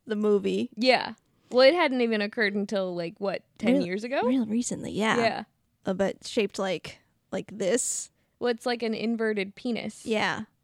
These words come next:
Speaker 1: Where, like, this part's the outside part, but then,
Speaker 2: Yeah.
Speaker 1: like, then this part's the inside part.
Speaker 2: Yeah. <laughs> Which is why it's, it can, if you d-, if the outside doesn't work, there
Speaker 1: Mm-hmm.
Speaker 2: are point, parts.
Speaker 1: The, the, the mysterious G spot.
Speaker 2: Yeah,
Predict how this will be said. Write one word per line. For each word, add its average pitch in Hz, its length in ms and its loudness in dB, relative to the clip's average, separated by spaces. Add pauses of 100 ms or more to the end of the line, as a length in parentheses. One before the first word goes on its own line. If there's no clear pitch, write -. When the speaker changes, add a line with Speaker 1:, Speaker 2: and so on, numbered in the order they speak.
(140)
Speaker 1:
Where, 185 120 -2
like, 190 200 -4
this 233 160 4
part's - 260 -2
the 202 140 -2
outside 196 400 -4
part, - 260 -6
but - 120 -10
then, 190 160 0
Speaker 2:
Yeah. - 40 -6
Speaker 1:
like, 131 220 -6
then 131 220 -8
this 202 180 -6
part's - 300 -8
the 208 180 0
inside - 420 -4
part. - 240 -12
Speaker 2:
Yeah. 226 220 0 (320)
<laughs> - 280 -20
Which 262 200 0
is 269 120 0
why 233 220 6 (180)
it's, - 400 -2 (200)
it 202 180 -6
can, 202 500 -4
if 214 220 -6
you 208 100 -6
d-, 202 140 -2
if 190 200 -4
the 196 140 -4
outside 196 460 4
doesn't 180 300 -4
work, - 380 -8 (180)
there 254 160 8
Speaker 1:
Mm-hmm. 190 80 8
Speaker 2:
are 190 140 8
point, 196 460 -2
parts. - 680 0 (180)
Speaker 1:
The, 240 320 8
the, 214 220 2 (180)
the 208 260 4
mysterious 254 520 6
G 269 200 2
spot. 175 440 2
Speaker 2:
Yeah, 415 280 6